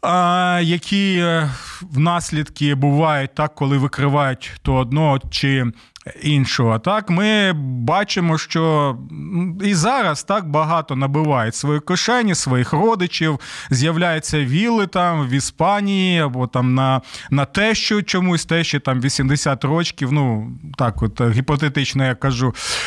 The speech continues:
але у неї чомусь там статки на мільйони євро чи доларів, от, і це у нас викликає багато запитань і, звичайно, обурення. Так от, е, друзі,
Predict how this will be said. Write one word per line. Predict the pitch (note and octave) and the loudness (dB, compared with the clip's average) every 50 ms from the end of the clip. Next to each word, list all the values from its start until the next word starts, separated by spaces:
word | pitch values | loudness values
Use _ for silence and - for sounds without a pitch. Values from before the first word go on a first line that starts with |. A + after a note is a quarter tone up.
| - - - | -8 -6 -4
але | - C3+ C3 C3+ C#3 D3 D#3+ E3 E3 | -2 0 2 2 2 2 2 2 2
у | D#3+ D3 | 2 2
неї | D3 D3+ D#3+ E3 D#3+ D#3 | 2 2 2 2 2 0
чомусь | - - C#3+ C3 C#3 D3 D3+ - | 0 0 0 2 2 2 2 0
там | - - C#3+ C#3 C#3 C#3 C3+ | -2 -2 0 0 0 0 -2
статки | B2 - - E3 D3+ D#3 D3+ - - - C3 | -2 -2 -2 0 0 0 -2 -2 -4 -2 0
на | B2 B2+ C3 C3 C3 C3 B2+ B2+ | 0 2 2 2 2 2 2 2
мільйони | C3 C#3 C3+ B2 C3 D#3 D#3 D#3 D3 C3+ B2+ | 0 0 0 0 0 2 2 2 2 2 0
євро | A#2 A2 A#2+ D3 E3+ F3 D#3+ C3+ B2 A#2+ | 0 0 0 0 2 2 2 2 0 0
чи | - - - C3+ B2 A#2+ A#2 A2+ A2 | 0 -2 0 2 2 2 2 2 2
доларів, | G2+ G2+ G2+ C3 D#3 E3+ E3 D#3 D#3 C#3+ C#3+ C3+ B2 - - | 0 0 0 2 2 2 2 2 0 0 -2 -4 -4 -8 -10
от, | - - C3 C3 C3 B2+ B2+ - - | -6 -4 0 2 2 2 2 2 0
і | B2+ | 0
це | B2+ - - D#3+ D#3 D#3+ D#3+ | 0 0 0 2 2 2 2
у | D#3 C#3+ | 2 2
нас | C3+ C#3+ D3 D3 - | 2 2 0 0 0
викликає | C#3+ C#3 - C#3+ C#3+ C3+ - D#3+ D3+ D3+ C#3+ | -2 -2 0 0 -2 0 0 0 0 0 0
багато | B2+ B2+ C#3 C#3 D3 D3 - D3 | 0 0 0 0 0 0 0 -2
запитань | C3+ A#2+ C#3 C3 - C#3 C3+ - - D3+ D3+ C#3+ C#3 - | -2 -2 -2 -2 -2 -2 -2 0 0 0 0 0 0 -2
і, | C#3 C#3 C#3 C3+ | 0 0 2 2
звичайно, | C3 A#2+ B2+ C#3 C#3 - - C#3+ C#3 C#3 C3+ C#3 C3+ A#2+ - - - - - - | 2 2 2 0 0 0 0 0 0 0 0 0 -2 -2 -4 -10 -14 -14 -8 -4
обурення. | - D3+ D3+ D3+ E3+ E3 C#3 B2+ A#2 A#2 | 0 2 2 4 4 2 2 0 0 -2
Так | - - G3 - - | -2 -2 -2 -2 0
от, | A#3+ G#3 D#3+ - - | 0 0 0 -2 -4
е, | - D#2 A2 B2+ B2+ | -8 -6 -4 -2 0
друзі, | A#2+ C#3+ G#3 A#3+ G#3 D#3+ B2+ G#2 G#2+ G#2 G2+ G2+ | 0 0 2 2 2 0 -2 -4 -6 -8 -8 -8